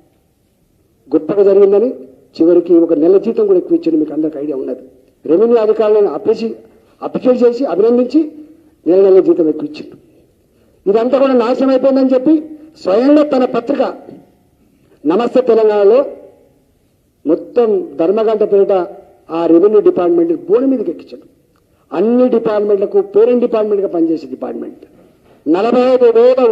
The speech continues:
ఉద్యోగాలు కలిగిన డిపార్ట్‌మెంట్, మొత్-, అసలు మొత్తం వ్యవస్థనే రెవెన్యూ డిపార్ట్‌మెంట్ చే-, నడిపిస్తా ఉంటది.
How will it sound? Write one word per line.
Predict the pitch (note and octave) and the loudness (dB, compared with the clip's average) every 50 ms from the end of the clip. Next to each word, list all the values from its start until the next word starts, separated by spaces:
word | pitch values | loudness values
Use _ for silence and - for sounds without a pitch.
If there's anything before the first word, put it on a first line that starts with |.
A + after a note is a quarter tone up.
| A3 | 2
ఉద్యోగాలు | A3+ - B3+ B3+ B3+ B3+ B3+ B3 B3 A#3+ | 2 2 0 0 2 2 2 0 0 2
కలిగిన | A3 A#3+ C4 B3+ B3 B3 A#3 A3+ | 0 0 0 0 -2 -2 -2 -2
డిపార్ట్‌మెంట్, | A3+ G#3+ F#3+ F#3 F3 D3+ C#3 - C4+ - - - _ _ _ _ _ _ _ _ _ _ _ _ _ _ _ _ _ _ _ _ _ _ _ _ _ _ _ - E3 | -4 -4 -6 -4 -6 -6 -6 -8 -12 -14 -20 -20 _ _ _ _ _ _ _ _ _ _ _ _ _ _ _ _ _ _ _ _ _ _ _ _ _ _ _ 0 0
మొత్-, | A3 - - - - - _ - - _ - A#3 | 0 0 -4 -18 -20 -20 _ -20 -20 _ -6 -2
అసలు | - B3+ A#3 G3+ G#3 | -2 0 0 0 0
మొత్తం | A3 G#3+ - C#4 B3 G#3+ | -2 0 -2 0 2 2
వ్యవస్థనే | G#3+ A#3+ C4+ - - C#4 C4+ C4+ D4+ D#4+ D#4+ - - - - _ _ - D3+ | 2 0 0 0 0 0 0 2 0 -2 -4 -8 -18 -20 -20 _ _ 0 0
రెవెన్యూ | G3 C4+ D4 D4+ C#4+ C#4+ | 2 4 4 4 4 2
డిపార్ట్‌మెంట్ | - C4+ B3+ B3 B3 B3 A#3 - - | 0 0 -2 0 -2 -4 -6 -2 0
చే-, | A3+ A3+ A3+ - - - - _ _ _ _ _ G3 | 0 0 0 -4 -14 -20 -20 _ _ _ _ _ -4
నడిపిస్తా | F#3+ F#3+ G3 - A3 - - F#3+ E3 | -2 -2 0 -2 -4 -2 -2 -6 -6
ఉంటది. | E3 - C3+ - | -6 -10 -12 -18